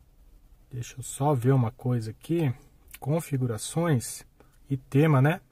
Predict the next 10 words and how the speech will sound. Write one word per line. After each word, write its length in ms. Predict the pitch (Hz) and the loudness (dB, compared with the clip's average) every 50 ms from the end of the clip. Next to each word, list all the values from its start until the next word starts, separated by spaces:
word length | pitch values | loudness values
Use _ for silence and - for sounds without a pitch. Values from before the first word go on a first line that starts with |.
| _ | _
A 20 | _ | _
gente 220 | - 127 123 117 | -6 -6 -4 -2
já 160 | 123 127 127 | 0 -2 -2
consegue 580 | 127 - 139 131 - - 127 127 127 131 131 - | 0 0 -2 -2 0 0 0 2 2 2 0 -2
mudar 440 | 135 135 139 143 131 123 117 120 127 | -4 0 2 2 2 2 2 0 0
pro 100 | - 139 | -4 -8
tema 240 | - - 127 127 139 | -4 0 2 2 2
escuro, 480 | - - - - - 131 135 139 127 | 2 -2 -12 -6 0 2 2 2 0
tá 160 | - - 113 | -2 -6 -4
bom? 180 | 107 117 147 | -2 -2 -2